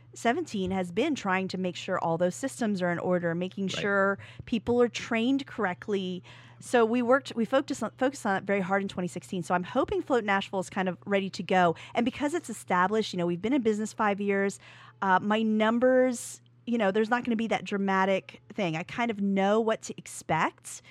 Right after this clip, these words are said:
Speaker 1: And, you know, I always give a very conservative estimate of, of,
Speaker 2: Mm-hmm.
Speaker 1: you know, growth and that sort of thing. So
Speaker 2: Mm-hmm.
Speaker 1: there's,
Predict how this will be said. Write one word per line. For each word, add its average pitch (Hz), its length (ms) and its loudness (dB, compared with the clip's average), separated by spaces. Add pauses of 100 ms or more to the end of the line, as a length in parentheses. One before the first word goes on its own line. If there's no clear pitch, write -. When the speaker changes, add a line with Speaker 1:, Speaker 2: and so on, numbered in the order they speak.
(460)
Speaker 1:
And, 202 760 2 (380)
you 214 140 -2
know, 202 80 2
I 202 120 2
always 220 280 4
give 202 160 0
a 196 60 0
very 196 200 0
conservative 190 1120 0 (480)
estimate 185 440 -2
of, 165 120 -4 (140)
of, 185 140 -4 (200)
Speaker 2:
Mm-hmm. 165 260 -10
Speaker 1:
you 214 60 -2
know, 165 240 2
growth 185 440 2
and 180 80 -2
that 180 140 -2
sort 175 180 0
of 165 80 -4
thing. 165 260 -4
So 185 360 2
Speaker 2:
Mm-hmm. - 840 -18
Speaker 1:
there's, 269 400 -2